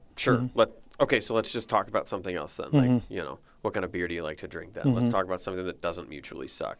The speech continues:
Speaker 1: But for me, it, it just never really sucks.
Speaker 2: Yeah.
Speaker 1: Like, it's, I, I think that's always a choice, like, how we feel and how we react to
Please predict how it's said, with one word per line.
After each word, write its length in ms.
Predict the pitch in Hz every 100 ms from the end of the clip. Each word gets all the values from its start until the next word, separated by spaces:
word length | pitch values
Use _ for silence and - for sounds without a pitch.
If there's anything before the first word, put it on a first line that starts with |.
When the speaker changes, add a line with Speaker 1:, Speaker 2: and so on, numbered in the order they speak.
| -
Speaker 1:
But 180 | - _ - - - -
for 180 | - 113
me, 220 | 117 113
it, 240 | - 104 - _ _ - - -
it 60 |
just 200 | 92 101
never 200 | 101 95
really 180 | 95 87
sucks. 540 | - 95 65 - - -
Speaker 2:
Yeah. 200 | - 147
Speaker 1:
Like, 260 | 123 80 - _ _ _ _ -
it's, 300 | 107 113 - -
I, 100 | 113
I 60 | 107
think 280 | - 110
that's 220 | 110 95 -
always 340 | 95 92 87
a 60 | 85
choice, 580 | - - 87 - - -
like, 240 | 98 87 82
how 200 | 101 104
we 140 | 101
feel 440 | 92 95 98 95 -
and 100 | 92
how 180 | 90
we 120 | 90 92
react 480 | 90 85 87 87
to 420 | - 98 92 92